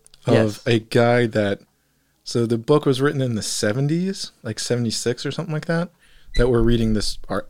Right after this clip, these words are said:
Speaker 1: out of. And, uh, it's, he actually went to the, uh, order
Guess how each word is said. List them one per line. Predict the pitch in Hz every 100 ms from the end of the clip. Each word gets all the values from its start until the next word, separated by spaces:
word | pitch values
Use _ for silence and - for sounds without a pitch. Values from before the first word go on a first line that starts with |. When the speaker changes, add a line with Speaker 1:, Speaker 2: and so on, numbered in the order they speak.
| 113
Speaker 1:
out | 110
of. | 98 92 - - _ _ _ _ -
And, | 120 107 104
uh, | 104 101 98 - _ _ _ _ _ _ _ _
it's, | 131 110 - - _ -
he | - 135 107
actually | 117 - 131 120
went | 110 113 117 104 - - _ -
to | - 123 117 113 107 104 - _ _ _ _ _ _ _ _
the, | 113 104 98 98 98 _ _ -
uh, | 101 92 92 - _ _ _ _ _ _ _ _ _ _ _ _ _ _
order | 117 107 110 120 120 147